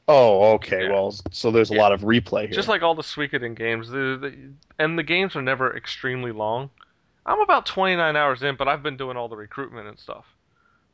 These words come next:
Speaker 2: um,
Speaker 1: Mm-hmm.
Speaker 2: which is about in line with the old ones. I mean, if you go straight through the story, you could probably finish the story in thirty hours. Um, what I like, though, is, well, one thing I dislike is it used to have a six party, six person party.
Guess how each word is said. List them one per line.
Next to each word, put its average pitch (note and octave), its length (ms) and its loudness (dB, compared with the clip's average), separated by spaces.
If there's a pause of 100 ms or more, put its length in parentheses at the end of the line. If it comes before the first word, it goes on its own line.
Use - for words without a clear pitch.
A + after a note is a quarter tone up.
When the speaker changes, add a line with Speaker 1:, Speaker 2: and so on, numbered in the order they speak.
(180)
Speaker 2:
um, A2+ 240 -14
Speaker 1:
Mm-hmm. A2 80 -16
Speaker 2:
which A2 160 -12
is - 200 -20 (420)
about G3+ 200 -2
in D#3 120 -10
line C3 300 -2
with B2+ 120 -10
the B2 120 -8
old A2+ 180 -4
ones. G#2+ 260 -14
I A#2 60 -12
mean, A#2 180 -12
if - 180 -12
you E3 80 -8
go D#3 220 -2
straight C3 300 -6
through C3+ 100 -10
the A#2 60 -10
story, A#2 340 -6
you B2 80 -12
could C#3 100 -16
probably A2+ 200 -2
finish A2+ 200 -12
the A2+ 80 -16
story A#2+ 300 -2
in A2 80 -12
thirty - 340 -16
hours. - 360 -16 (640)
Um, B2 460 0 (300)
what D3 140 0
I C#3+ 120 4
like, C3+ 280 -2 (100)
though, B2+ 380 -4 (540)
is, C3+ 720 -6 (840)
well, E3+ 200 -2 (200)
one G3 180 0
thing G3+ 120 -2
I E3 60 0
dislike C3+ 460 -4
is C#3 160 -10
it D#3+ 160 -14
used E3+ 220 -12
to - 40 -6
have D3 100 -4
a B2+ 60 -12
six - 320 -8
party, A#2+ 480 -8
six - 460 -14
person C3+ 340 -8
party. A2+ 340 -6